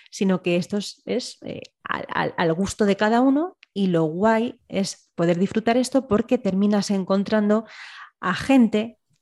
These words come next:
que tiene tus mismos gustos, tus mismas apetencias y que cuando te juntas con esa gente en una mesa a jugar, al final la experiencia es muy chula porque todos buscáis lo mismo.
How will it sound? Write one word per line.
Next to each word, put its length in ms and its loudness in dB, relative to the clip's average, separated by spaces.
que 160 0
tiene 220 2
tus 240 -2
mismos 320 4
gustos, 400 0
tus 100 2
mismas 260 2
apetencias 680 0
y 80 -6
que 120 -2
cuando 220 -2
te 80 0
juntas 340 -2
con 160 -2
esa 160 -2
gente 300 -2
en 60 0
una 120 2
mesa 260 2
a 40 -2
jugar, 500 -2
al 100 0
final 200 2
la 60 2
experiencia 580 0
es 340 -2
muy 460 6
chula 400 0
porque 260 -2
todos 420 2
buscáis 420 -8
lo 80 -6
mismo. 400 -14